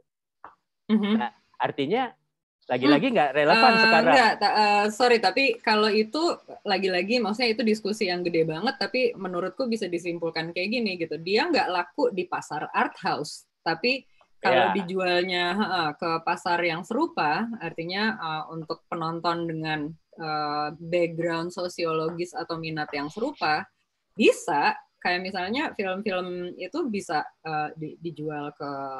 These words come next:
Speaker 1: Timur Tengah juga gitu, dan ada pasarnya. Nggak
Speaker 2: Oh,
Speaker 1: laku
Speaker 2: betul.
Speaker 1: keras, nggak box office, tapi ada
Speaker 2: Betul.
Speaker 1: pasarnya.
Speaker 2: Iya,
Speaker 1: Sorry, gue
Speaker 2: iya.
Speaker 1: harus potong, heeh, perdebatan kita soal art
Speaker 2: <laughs>
Speaker 1: house ini, heeh,
Speaker 2: Heeh,
Speaker 1: karena
Speaker 2: heeh.
Speaker 1: ada pertanyaan terakhir yang harus gue sampaikan.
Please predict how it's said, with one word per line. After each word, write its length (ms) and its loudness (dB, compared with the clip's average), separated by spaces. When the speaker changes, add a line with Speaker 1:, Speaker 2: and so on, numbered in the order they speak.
Speaker 1:
Timur 260 -8
Tengah 300 -8
juga 600 0
gitu, 300 -6
dan 340 -6
ada 320 0
pasarnya. 640 -4
Nggak 240 4
Speaker 2:
Oh, 80 6
Speaker 1:
laku 200 6
Speaker 2:
betul. 120 8
Speaker 1:
keras, 220 4
nggak 180 0
box 240 -2
office, 340 2
tapi 260 -2
ada 340 -2
Speaker 2:
Betul. 120 2
Speaker 1:
pasarnya. 440 -2
Speaker 2:
Iya, 100 -8
Speaker 1:
Sorry, 200 6
gue 120 4
Speaker 2:
iya. 100 2
Speaker 1:
harus 220 4
potong, 440 2
heeh, 340 0
perdebatan 580 -2
kita 220 -4
soal 360 -2
art 220 0
Speaker 2:
<laughs> 100 0
Speaker 1:
house 200 -2
ini, 480 -4
heeh, 100 -2
Speaker 2:
Heeh, 80 0
Speaker 1:
karena 320 2
Speaker 2:
heeh. 160 -2
Speaker 1:
ada 220 2
pertanyaan 560 -2
terakhir 480 -2
yang 160 -4
harus 260 -10
gue 140 -12
sampaikan. 580 -10